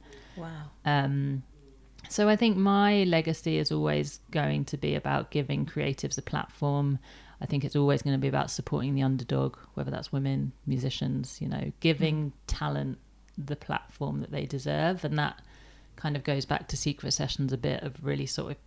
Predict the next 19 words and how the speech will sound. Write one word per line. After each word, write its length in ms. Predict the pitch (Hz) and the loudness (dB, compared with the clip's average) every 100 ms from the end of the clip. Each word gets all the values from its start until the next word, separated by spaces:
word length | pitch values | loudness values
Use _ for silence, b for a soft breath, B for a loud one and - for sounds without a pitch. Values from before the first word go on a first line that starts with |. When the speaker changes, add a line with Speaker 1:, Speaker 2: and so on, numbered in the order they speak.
| - | -4
Speaker 2:
putting 380 | - 156 151 143 | -2 0 0 -2
people 320 | 147 139 143 | -2 -2 -2
in 140 | 139 | -2
these 140 | 139 135 | -2 -6
quality 440 | - 147 143 147 | -4 -4 -2 -6
spaces 640 | - 143 139 - - 120 | -4 -2 -2 -2 -6 -6
that 180 | - - | -6 -4
lets 400 | 143 127 - - - | -2 -4 -8 -12 -4
audiences 840 | 139 139 135 113 - 139 127 - - - | -2 -2 -4 -6 -6 -4 -4 -8 -12 -10
see 300 | - 151 139 | -4 0 0
them 180 | 135 | 0
as 140 | 135 131 | -2 -2
they 140 | 139 | -4
should 260 | 131 139 - | -4 -6 -6
be 80 | 123 | -8
seen. 500 | - 143 135 139 139 B B B B B | -4 -4 -2 -4 -6 B B B B B
Um, 480 | 147 139 135 135 135 | 0 4 4 2 0
and 160 | 135 143 | 2 4
then 320 | 139 135 135 | 4 2 -2